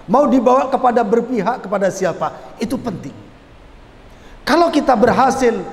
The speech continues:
membawa diri kita berpaha-, berpihak kepada yang benar, maka pasti kita akan selamat.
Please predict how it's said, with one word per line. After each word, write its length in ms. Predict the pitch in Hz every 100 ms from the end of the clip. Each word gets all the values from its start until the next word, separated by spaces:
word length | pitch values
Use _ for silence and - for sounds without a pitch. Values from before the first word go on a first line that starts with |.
| -
membawa 480 | 226 240 214 311 269
diri 200 | 247 240
kita 520 | 226 - 190 - -
berpaha-, 680 | 175 285 - 294 254 247 -
berpihak 480 | 202 285 320 254 254
kepada 320 | 220 233 214
yang 200 | 226 208
benar, 440 | 180 220 285 330 - - - - -
maka 320 | 151 180 180
pasti 600 | 180 - 208 - 277 233 151 - - - - - - - -
kita 240 | 196 208 185
akan 400 | 180 180 160 -
selamat. 460 | - 220 240 214